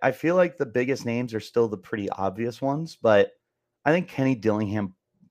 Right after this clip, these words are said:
probably tops that list for me just because he is so young and unknown by the majority of people. But there's a lot of guys to be looking out for. And what you guys need to look out for on tomorrow's edition of the podcast is my final breakdown of the U S C game,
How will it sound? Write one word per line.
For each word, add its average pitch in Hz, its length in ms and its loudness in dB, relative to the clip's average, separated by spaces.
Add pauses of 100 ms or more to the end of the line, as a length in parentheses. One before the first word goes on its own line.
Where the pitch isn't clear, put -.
(180)
probably 143 840 -2
tops 151 340 -4
that 156 240 2
list 151 220 -2
for 156 120 -6
me 160 300 -4 (420)
just 131 200 -4
because 123 300 4
he 113 160 0
is 104 160 -2
so 110 160 2
young 95 480 0
and 92 140 -4
unknown 92 560 0 (380)
by 101 240 2
the 95 80 -6
majority 90 520 -6
of 92 120 -16
people. - 380 -14 (200)
But 113 100 -8
there's 135 160 4
a 127 60 2
lot 113 220 4
of 107 60 0
guys 107 220 2
to - 80 -18
be 101 80 -6
looking 92 280 -6
out 90 220 -10
for. 95 300 -4 (320)
And 110 140 -2
what 104 140 -4
you 147 140 0
guys 151 220 6
need 131 160 -2
to 120 60 -6
look 113 180 -2
out 120 180 6
for 117 380 6 (140)
on 123 140 0
tomorrow's 113 440 2
edition 107 280 -2
of 95 60 -6
the 92 80 -10
podcast 98 480 0 (320)
is 107 120 -10
my 95 120 -4
final 139 320 4
breakdown 123 460 2
of 113 140 -4
the 95 120 -8
U 127 180 2
S 123 160 0
C 117 120 -6
game, 110 240 0